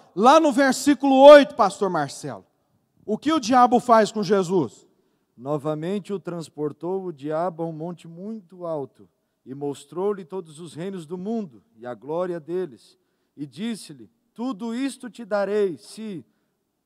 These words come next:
Speaker 2: prostrado me adorares."
Speaker 1: Agora, ele viu que com Jesus não tinha jeito. Pela palavra ele não vencia Jesus. Ele disse: "Olha,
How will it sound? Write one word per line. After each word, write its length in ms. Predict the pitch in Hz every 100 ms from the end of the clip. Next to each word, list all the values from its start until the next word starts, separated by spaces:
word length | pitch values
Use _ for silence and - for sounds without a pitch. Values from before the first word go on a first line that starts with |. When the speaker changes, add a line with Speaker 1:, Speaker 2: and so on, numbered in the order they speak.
| _ -
Speaker 2:
prostrado 920 | 160 147 - 170 185 208 180 220 196 _
me 180 | 156 170
adorares." 760 | 165 147 156 151 165 156 113 _ _ _ _ _ _ _ _ _ _ _ _ _ _ _ _ _ _ _ _ _ _ _ _ _ _ _ _ _
Speaker 1:
Agora, 640 | 131 127 151 202 165 117 - - - _ _ _ _ _ _ -
ele 160 | 156
viu 220 | 147 185 196
que 80 |
com 160 | - 196
Jesus 400 | 175 165 143 175
não 100 | 190
tinha 220 | - 226
jeito. 260 | 180 110 90 _ _ - _ _ _ _ _ _ _ _ _ _ _ _ _ _
Pela 280 | 151 196 190
palavra 540 | 185 156 151 170 202
ele 60 | 208
não 320 | 226 226 214 _ _ _ _
vencia 520 | 139 202 196 - 202
Jesus. 720 | 208 240 214 127 101 - - _ _ _ _ _ _ _ _ _ _ _ _
Ele 160 | 196 196
disse: 260 | 127 -
"Olha, 340 | 185 170 107